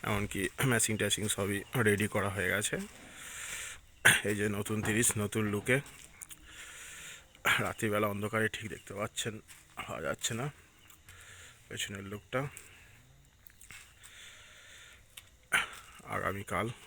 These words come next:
সারাদিনই বাজানো বা চেকিং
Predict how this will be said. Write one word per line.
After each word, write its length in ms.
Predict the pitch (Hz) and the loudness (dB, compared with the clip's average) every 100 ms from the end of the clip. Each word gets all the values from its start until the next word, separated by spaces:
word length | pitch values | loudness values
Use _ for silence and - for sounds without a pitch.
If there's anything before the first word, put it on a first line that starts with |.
| - - - - | -20 -16 -6 -4
সারাদিনই 500 | 101 98 98 95 104 - - - - - - - - - - | -2 -2 -2 -4 -4 -8 -20 -20 -20 -20 -20 -20 -20 -20 -6
বাজানো 340 | 101 92 104 104 - - - - - - - | -4 -2 -4 -6 -10 -18 -20 -20 -20 -18 -12
বা 80 | 101 - | -6 -4
চেকিং 240 | 101 101 | -4 -4